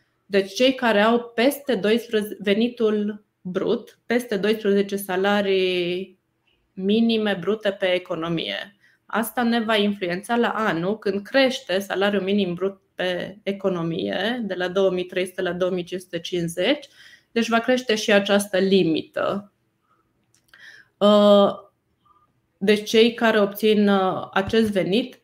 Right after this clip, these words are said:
e obligatoriu să plătească C A S sau C A S S. Uh, cei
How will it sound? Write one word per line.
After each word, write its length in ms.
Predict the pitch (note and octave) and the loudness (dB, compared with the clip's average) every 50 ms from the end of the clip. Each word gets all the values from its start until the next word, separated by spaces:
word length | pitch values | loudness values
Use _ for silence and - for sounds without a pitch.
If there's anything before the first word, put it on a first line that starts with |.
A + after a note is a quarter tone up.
| _ - | _ -6
e 200 | - G#3 A3+ A#3 | 0 2 4 4
obligatoriu 920 | A3+ A3+ G3+ F#3 G#3 G3+ G3+ F3+ G#3 G#3 G#3+ G#3+ G#3+ - A3+ G3 - D#3+ | 4 4 2 4 4 2 4 4 2 2 2 0 0 2 2 2 2 0
să 140 | E3 - F3+ | -4 -6 -8
plătească 600 | - - F3 F3 F3 F#3+ G3+ G3+ G3+ - - - | -6 -6 -6 -4 -2 -2 -2 -2 -4 -8 -8 -6
C 240 | F3 F3+ F3 - - | -6 -6 -6 -6 -2
A 140 | G#3 F3+ F3 | -2 -2 -2
S 100 | F#3+ - - G3+ G3+ G3+ | -4 -4 -4 -4 -4 -2
sau 160 | G3+ F#3 F#3 | -4 -6 -4
C 120 | F#3 - | -2 0
A 140 | G3+ E3 E3 | 0 0 0
S 100 | F3+ - | -2 -4
S. 240 | - E3+ F3 - - - - - - - _ _ _ _ _ _ _ _ _ _ _ - | -4 -6 -6 -6 -6 -6 -6 -6 -6 -8 _ _ _ _ _ _ _ _ _ _ _ -6
Uh, 140 | F#3 F#3 F#3+ F#3 F#3 | -4 -4 -4 -6 -6
cei 560 | - - A#3+ A#3+ A#3+ A#3+ A3 G#3+ G#3+ - _ | -4 2 4 6 6 6 4 0 -4 -10 _